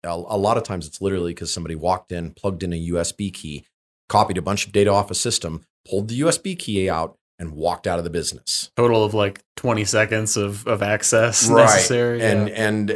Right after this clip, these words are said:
Speaker 1: and we're seeing this where this has happened with federal contractors who have top secret security clearances. We're seeing where this has happened with cleaning staff that aren't even working at the businesses that are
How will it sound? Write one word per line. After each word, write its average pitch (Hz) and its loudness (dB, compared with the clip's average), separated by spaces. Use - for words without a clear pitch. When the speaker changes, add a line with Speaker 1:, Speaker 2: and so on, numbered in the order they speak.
Speaker 1:
and 101 -2
we're 101 0
seeing 110 0
this 104 -2
where 92 -2
this 87 -4
has 87 -6
happened 85 -4
with 71 -12
federal 73 -8
contractors 120 0
who 87 -6
have 73 -6
top 98 0
secret - -4
security 147 0
clearances. 147 -2
We're 92 -4
seeing 95 -2
where 80 -6
this 78 -6
has 73 -8
happened 80 -4
with 71 -16
cleaning 151 -4
staff 127 0
that - -2
aren't 98 0
even 85 -4
working 143 -2
at 147 -4
the 131 -8
businesses 131 -2
that 95 -4
are 82 -6